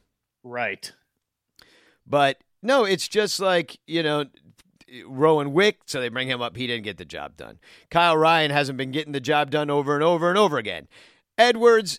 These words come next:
Speaker 2: every other time since he's been back, he's been good. But then, like, yeah, like, he struck out the side yesterday, but it was not a high-leverage situation. I feel like that matters for him. Brandon Kintzler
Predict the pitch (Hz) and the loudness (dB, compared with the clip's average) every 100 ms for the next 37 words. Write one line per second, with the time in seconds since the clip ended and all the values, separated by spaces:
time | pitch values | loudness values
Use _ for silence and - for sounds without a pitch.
0 | - 202 202 185 175 156 147 165 147 131 | -2 2 4 4 0 0 -4 -2 0 -2
1 | 120 139 123 123 107 107 98 95 87 82 | -4 -10 -8 -10 -10 -10 -10 -8 -8 -10
2 | - - 110 98 95 82 65 - _ _ | -16 -12 -12 -10 -12 -12 -18 -18 _ _
3 | _ _ - 139 180 185 190 156 170 120 | _ _ -8 -2 0 0 -2 -2 -4 -6
4 | - - - - 185 170 - 214 160 131 | -10 -10 -8 -4 -4 -4 -2 -2 -2 -4
5 | - 104 107 87 - _ 139 156 143 135 | -6 -6 -6 -8 -18 _ -2 -2 0 -2
6 | 156 160 165 143 143 139 131 117 117 - | -2 -2 0 0 0 0 -4 -6 -10 -8
7 | 110 104 98 90 90 82 113 110 147 143 | -8 -8 -8 -8 -14 -10 -8 -6 -4 -4
8 | 127 123 120 104 110 107 98 90 - 90 | -2 -6 -6 -8 -6 -4 -4 -8 -14 -14
9 | 92 78 62 _ _ - - _ - 220 | -14 -14 -16 _ _ -20 -20 _ 0 2
10 | 226 220 - 277 262 - 139 85 | 2 -6 -4 -4 -2 -4 -6 -8